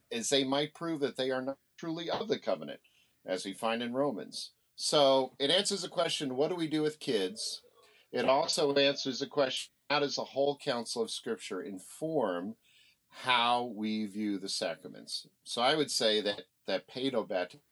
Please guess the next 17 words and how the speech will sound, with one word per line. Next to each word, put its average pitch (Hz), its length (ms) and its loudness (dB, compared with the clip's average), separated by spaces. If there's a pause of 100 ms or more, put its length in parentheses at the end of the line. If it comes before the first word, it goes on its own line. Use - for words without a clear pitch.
and 113 120 -10
by 165 180 -2
the 139 80 -4
way, 98 340 0 (500)
we, 127 320 -6
we 120 160 -4
baptize 117 580 -4
adults 107 420 -6
as - 180 -12
well. 101 300 -2
So - 180 -4
I 104 100 0
think 131 200 -8
we 110 80 -6
do 98 160 -6
credo 110 500 -4
and 104 220 -4